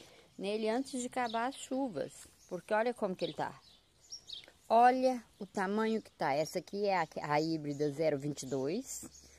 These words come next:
Olha como ela tá gigantona.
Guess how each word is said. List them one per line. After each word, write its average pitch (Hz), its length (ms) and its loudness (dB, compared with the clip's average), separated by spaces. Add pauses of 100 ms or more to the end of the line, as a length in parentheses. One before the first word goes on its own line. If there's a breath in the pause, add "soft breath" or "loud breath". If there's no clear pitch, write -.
(260 loud breath)
Olha 185 300 2
como 165 240 -2
ela 143 160 -2
tá 139 200 -2
gigantona. 147 1040 0